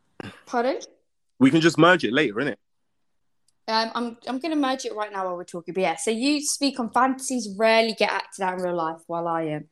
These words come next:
Speaker 2: sort this out.
Speaker 1: Well, all right, cool. Um, funny snake. Yeah, yeah, yeah, yeah. See, oh, see, if I say, I could get cancelled for this one, innit? But I don't know. I feel like, I feel like people,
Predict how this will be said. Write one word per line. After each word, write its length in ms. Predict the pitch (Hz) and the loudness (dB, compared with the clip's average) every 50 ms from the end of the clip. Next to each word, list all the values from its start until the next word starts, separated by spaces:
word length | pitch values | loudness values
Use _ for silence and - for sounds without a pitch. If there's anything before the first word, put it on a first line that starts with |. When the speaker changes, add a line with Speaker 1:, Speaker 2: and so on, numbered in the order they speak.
| _ _ - | _ _ -12
Speaker 2:
sort 240 | - - 175 156 - | -8 -4 -4 -4 -4
this 120 | 151 - | -6 -6
out. 240 | 147 123 123 120 - _ - - _ - | -6 -6 -6 -8 -12 _ -20 -20 _ -8
Speaker 1:
Well, 260 | - 110 107 95 87 - | -6 -4 -4 -4 -6 -6
all 60 | 120 127 127 123 | -6 -4 -4 -4
right, 120 | 110 - - _ | -4 -6 -8 _
cool. 380 | - - 156 147 123 107 101 - | -6 -2 0 0 0 0 -4 -6
Um, 380 | 117 120 123 127 123 123 127 120 | -4 -2 0 0 0 -2 -4 -8
funny 340 | - - - 156 156 151 135 | -10 -14 -12 -10 -8 -8 -10
snake. 360 | - - 135 127 127 110 - _ - | -10 -8 -8 -8 -8 -8 -8 _ 2
Yeah, 440 | 147 175 185 185 180 165 151 127 110 | 4 6 8 8 8 8 8 8 6
yeah, 260 | 101 113 135 143 139 | 4 0 -4 -4 -2
yeah, 220 | 127 123 120 117 | 0 0 0 -2
yeah. 140 | 110 107 101 95 95 90 82 87 - | -4 -4 -6 -10 -12 -16 -20 -20 -20
See, 480 | - - - - 156 165 170 165 139 - _ _ _ - - _ _ _ _ _ - - - - - - - - - | -20 -20 -14 -10 -8 -8 -8 -8 -12 -16 _ _ _ -20 -20 _ _ _ _ _ -20 -20 -18 -18 -18 -20 -20 -20 -20
oh, 80 | - - - - - - - - _ _ _ _ _ _ _ _ _ _ | -20 -20 -20 -20 -20 -20 -20 -20 _ _ _ _ _ _ _ _ _ _
see, 220 | - - 123 123 | -10 -6 -4 -4
if 120 | 120 - | -4 -4
I 100 | 147 156 | -4 -6
say, 300 | 156 - - 151 139 123 - - - - - - | -4 -2 -2 -2 -2 -2 -4 -10 -20 -20 -10 -6
I 100 | - 143 | -6 -4
could 180 | 151 - 131 - | -4 -4 -4 -4
get 160 | - - - | -6 -6 -2
cancelled 400 | - 147 135 117 - - 107 - | 0 0 0 0 -2 -6 -10 -10
for 80 | 101 | -6
this 240 | 87 120 123 - - | -2 -2 -2 -2 -4
one, 140 | - 82 90 | -6 -4 -2
innit? 240 | 95 107 104 - - _ | -2 0 -2 -2 -2 _
But 200 | - 92 90 - - _ _ _ - _ _ _ | -2 -2 -2 -4 -8 _ _ _ -20 _ _ _
I 100 | - 117 | -2 0
don't 160 | 113 147 151 | 2 2 2
know. 280 | 156 160 143 120 95 - - | 4 4 4 4 2 0 -4
I 80 | 101 | -6
feel 200 | - - 143 143 | -4 0 2 4
like, 240 | 139 123 113 104 - _ - - _ _ _ _ _ _ _ _ _ _ _ _ _ _ _ - - _ _ _ _ _ - | 4 4 4 4 2 _ -6 -20 _ _ _ _ _ _ _ _ _ _ _ _ _ _ _ -20 -20 _ _ _ _ _ -20
I 60 | 110 - | -20 -10
feel 200 | - - 131 131 | -4 0 2 4
like 260 | 123 117 104 - _ | 4 4 4 2 _
people, 640 | - 139 139 135 - - 131 127 127 123 117 113 117 | -2 0 0 0 -2 -2 -2 0 0 0 0 -4 -6